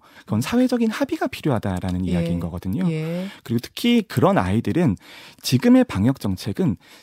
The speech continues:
Speaker 1: 집단의 보호를 위해서 방역 정책을 한다라는 개념은 이제 접종에서도 성립하지 않습니다.
Speaker 2: 아.
Speaker 1: 백신 접종도 개인의 건강을 위해서 하시는 거거든요.
Speaker 2: 예.
Speaker 1: 그렇다면 마스크 착용도 개인에 대한 건강 관점으로 본다라면
Speaker 2: 음.
Speaker 1: 아이들에게 마스크 착용이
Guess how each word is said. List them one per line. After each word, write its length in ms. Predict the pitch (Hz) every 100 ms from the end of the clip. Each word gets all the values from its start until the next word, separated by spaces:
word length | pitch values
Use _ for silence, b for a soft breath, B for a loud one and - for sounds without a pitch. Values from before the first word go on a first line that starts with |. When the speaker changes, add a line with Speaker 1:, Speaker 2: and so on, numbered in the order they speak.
| b
Speaker 1:
집단의 680 | - 107 _ 240 247 247 247
보호를 520 | - 107 170 202 180
위해서 380 | 156 147 139 139
방역 340 | - 101 131
정책을 380 | 139 127 131 131
한다라는 420 | 160 160 151 135
개념은 440 | 131 90 95 135
이제 300 | 127 - 180 220 b b
접종에서도 800 | - 175 - 254 254 233 196 185
성립하지 500 | 180 208 214 190 185
않습니다. 640 | 120 82 - 92 90 92 -
Speaker 2:
아. 300 | 160 147 139
Speaker 1:
백신 360 | 135 135 - 247
접종도 680 | 233 - - 190 180 269 -
개인의 420 | - 104 123 165 165
건강을 560 | - 101 120 262 254
위해서 240 | 151 104 87
하시는 240 | - 87
거거든요. 400 | 85 80 90 92
Speaker 2:
예. 340 | 175 170 160 156 156 147 B
Speaker 1:
그렇다면 500 | - 120 - 170 170
마스크 380 | 143 90 - -
착용도 640 | - 214 208 190 175 262 285 B B -
개인에 420 | 110 117 233 254
대한 240 | 233 208
건강 400 | 190 98 104 170
관점으로 460 | 160 143 127 120 117
본다라면 680 | - 87 104 92 113 - 113
Speaker 2:
음. 280 | 170 160 156
Speaker 1:
아이들에게 720 | 160 98 208 233 226 220 214
마스크 380 | 104 87 - 143
착용이 500 | - 135 131 156